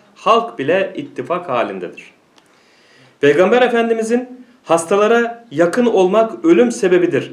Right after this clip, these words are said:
hadisinden anlaşıldığı gibi bazı hastalıklar çevreye yayılma özelliğine sahip, yani bulaşıcıdır. Peygamberimizin "Bulaşma yoktur." diye başlayan hadisi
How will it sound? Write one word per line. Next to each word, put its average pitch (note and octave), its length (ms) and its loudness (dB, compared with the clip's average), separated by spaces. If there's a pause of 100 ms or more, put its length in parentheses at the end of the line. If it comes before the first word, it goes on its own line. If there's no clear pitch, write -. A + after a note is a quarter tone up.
hadisinden F#3 520 -2
anlaşıldığı G3+ 600 -4
gibi F#3+ 380 -4 (460)
bazı A#3 380 2
hastalıklar G3 720 -4 (180)
çevreye E3 420 0
yayılma F3 380 0
özelliğine D3 560 -2
sahip, C3 440 -2 (100)
yani F#3+ 360 -2
bulaşıcıdır. D#3+ 600 -4 (1120)
Peygamberimizin F#3 920 0 (440)
"Bulaşma F#3 520 2
yoktur." G3 580 0
diye C#3 260 0
başlayan E3 520 0
hadisi E3 640 -8